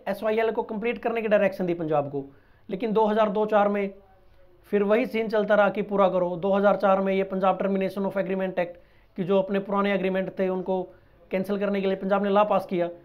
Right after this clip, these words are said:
तो दो हज़ार साल, सो-, टू, टू थाउजेंड सिक्सटीन में इस लॉ को invalid बोल दिया सुप्रीम कोर्ट ने, क्योंकि वो पंजाब अपने promise से मुकर रहा था, right। अब इसके बाद दो हज़ार बीस में सुप्रीम कोर्ट ने फिर बोला कि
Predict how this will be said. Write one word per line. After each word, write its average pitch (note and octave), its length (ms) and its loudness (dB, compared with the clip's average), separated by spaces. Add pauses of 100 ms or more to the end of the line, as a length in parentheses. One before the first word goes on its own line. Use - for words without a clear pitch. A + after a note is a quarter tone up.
(240)
तो G#3 80 -6
दो G3 160 0
हज़ार G3+ 260 4
साल, G3+ 180 4 (260)
सो-, G#3+ 460 -6 (320)
टू, G3 140 -2 (240)
टू G3+ 120 0
थाउजेंड F#3+ 300 2
सिक्सटीन G3+ 340 -4
में G3+ 180 0
इस G3+ 200 -6
लॉ F#3+ 180 2
को F#3 140 -2 (1400)
invalid G3 520 0
बोल G3 180 2
दिया G3 200 6
सुप्रीम F#3+ 280 -2
कोर्ट F3 180 -2
ने, E3+ 120 -2
क्योंकि E3+ 600 -8
वो F#3 120 2
पंजाब F#3 320 2
अपने F#3 260 -4
promise F#3+ 380 -4
से F#3 160 2
मुकर F#3 400 -4
रहा F#3+ 120 0
था, F3 120 -2
right। G3+ 340 -2 (640)
अब C4+ 180 -4
इसके A#3 240 0
बाद G3 200 4
दो G#3 160 4
हज़ार G#3 260 4
बीस G3 260 -2
में G3 100 0
सुप्रीम G3 300 -4
कोर्ट F#3+ 180 -2
ने F#3+ 100 -2
फिर G#3+ 180 0
बोला D3+ 300 0
कि G3+ 220 -6